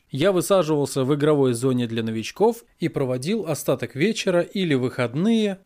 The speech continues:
убивая оргов, кобальдов или ещё каких слабеньких монстров, которых мог одолеть.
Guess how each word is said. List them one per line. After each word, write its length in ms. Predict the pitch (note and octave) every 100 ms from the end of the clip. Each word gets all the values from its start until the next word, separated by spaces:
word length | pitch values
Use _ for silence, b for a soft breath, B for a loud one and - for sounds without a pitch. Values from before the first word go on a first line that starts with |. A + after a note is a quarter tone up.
| -
убивая 560 | D#3 C#3+ D3+ D#3 C3 -
оргов, 480 | F3+ F#3 E3 C#3 -
кобальдов 600 | F3 F#3 D#3 C#3+ B2+ -
или 160 | F#3 G#3+
ещё 320 | F3+ A3 G3
каких 420 | C#3 - F#3 F#3
слабеньких 640 | - D3+ D#3+ C#3+ C3+ B2
монстров, 500 | C3 C3 B2 - -
которых 560 | - A2+ D3+ F#3 F3+ -
мог 380 | C3+ C#3 C#3+ -
одолеть. 640 | C#3 A#2+ A#2 G#2+ G#2 -